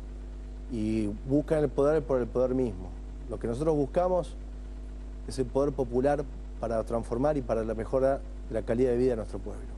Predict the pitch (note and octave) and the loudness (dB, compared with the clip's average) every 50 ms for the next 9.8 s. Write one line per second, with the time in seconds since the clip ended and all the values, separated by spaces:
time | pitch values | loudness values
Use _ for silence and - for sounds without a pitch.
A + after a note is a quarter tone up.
0 | - - - - - - - - - - - - - - - - - - - - | -10 -10 -10 -10 -10 -10 -10 -10 -10 -10 -10 -10 -10 -10 -10 -10 -10 -8 -4 0
1 | A#2+ C#3 D#3+ D3+ D3 D#3+ D#3 D3 C3+ F3 F#3+ F#3+ F3 D#3+ D3+ - - - - - | 2 2 2 2 2 2 2 2 4 4 6 6 6 6 4 2 -2 -6 -6 -2
2 | D3 D3+ D#3+ D3 C#3 - D#3 D#3+ D#3 D3 C#3 B2+ - D#3 D#3 D3+ - - - - | 0 2 2 2 2 2 2 4 4 4 2 2 2 0 0 0 -2 -4 -8 -10
3 | - - - - - B2+ C#3+ D#3 C#3+ D3 C#3+ C3+ E3+ F#3 D#3+ - F3 E3 - C3+ | -10 -10 -8 -2 0 2 2 2 4 2 2 2 2 0 0 0 -2 -2 0 0
4 | C3 A#2+ D3 D3 C3+ D#3 D3+ C#3+ C3+ - D3 C#3 C3+ - - D3 C#3+ C3 - - | 0 0 0 0 2 4 4 4 2 2 2 0 0 0 0 0 0 0 0 -2
5 | C3+ B2 - F#3+ F#3 D#3+ C#3+ B2 A2+ A2 A2+ - - - A#2 G#2+ - B2+ C3 B2 | -4 0 0 2 2 2 2 0 -2 -4 -6 -8 -8 -8 -8 -8 -4 -2 -2 -2
6 | A#2 - B2 A#2 G#2+ - - - - - - - - - - - - - - B2 | -2 -4 -4 -4 -4 -6 -8 -10 -10 -10 -10 -10 -10 -10 -10 -10 -10 -8 -6 -6
7 | A#2+ - - E3 D#3+ D3 C3+ C3 C3 B2 A2+ - B2 B2+ C#3 C#3+ C3 C3+ A#2+ - | -4 2 4 4 6 6 6 6 6 4 4 2 2 4 4 2 2 0 0 0
8 | A#2 G#2+ A#2 A2 - - C3 C3 B2+ B2 B2 C3 A#2+ - - A2+ - - C3 C3 | 0 0 0 -2 0 2 2 2 2 2 2 0 0 0 -2 -2 0 2 2 2
9 | B2+ A#2 - G#2+ - - A#2+ A#2 G2+ - - A#2 G#2 G2+ G2+ | 2 2 -2 -4 -4 -2 -2 -2 -2 -2 -2 -2 -2 -2 -4